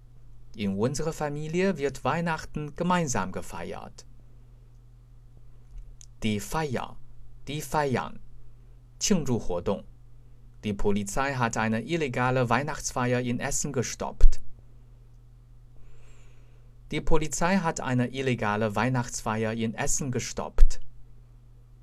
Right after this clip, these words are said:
Das Weihnachten. 圣诞节。Frohe Weihnachten und ein glückliches neues Jahr.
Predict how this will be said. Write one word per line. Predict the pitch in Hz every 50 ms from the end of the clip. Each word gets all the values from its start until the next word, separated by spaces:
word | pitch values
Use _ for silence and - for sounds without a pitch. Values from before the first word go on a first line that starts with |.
| - - - - - - - -
Das | - 104 107 101 - - 120
Weihnachten. | 127 139 147 139 131 101 95 - - - - - - - - - - - - - - - - - - -
圣 | - - - 196 160 139
诞 | 120 127 107 98
节。 | - - 92 87 87 92 - - - - - - - - - - - - - - - - - - - - - - - - - - - -
Frohe | - - - - 185 185 165 143 120
Weihnachten | 123 120 151 175 190 196 196 - - 240 269 320 - -
und | - 160 180 180 -
ein | 160 143 127
glückliches | - 101 110 143 - - 135 131 127 143 123 - -
neues | 113 98 104 104 104 98 - -
Jahr. | 98 - 78 - - -